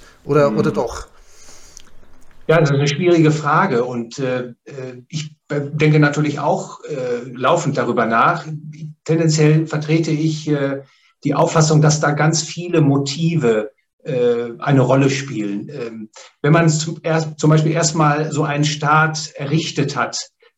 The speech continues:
Speaker 2: äh, wie ich ihn genannt habe, als, oder charakterisiert habe, als, äh, territorialen Zwangsmonopolisten mit Letztentscheidungsgewalt über alle Konflikte auf seinem Territorium,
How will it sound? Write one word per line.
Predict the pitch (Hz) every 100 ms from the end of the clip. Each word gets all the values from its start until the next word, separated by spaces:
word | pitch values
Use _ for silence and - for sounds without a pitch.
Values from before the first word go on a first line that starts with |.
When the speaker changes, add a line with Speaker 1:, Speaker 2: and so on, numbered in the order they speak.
| -
Speaker 2:
äh, | 123
wie | 135
ich | 139
ihn | 151 131
genannt | 123 127 151
habe, | 127 113 120 -
als, | 123 123 - - -
oder | 120
charakterisiert | - 135 127 127 131 123 139 143
habe, | 127 120 113
als, | 120 123 123 147
äh, | 123 120 117 _ _ _ _ _
territorialen | 160 143 139 151 135 147
Zwangsmonopolisten | 151 156 156 143 123 127 - 127 135 -
mit | 127 135
Letztentscheidungsgewalt | 147 - 131 - 135 135 135 - - 131 - - 123 135 135 151
über | 147 135
alle | 139 143
Konflikte | 131 127 - 143 143
auf | 117
seinem | - 123
Territorium, | 131 123 117 131 135 120 139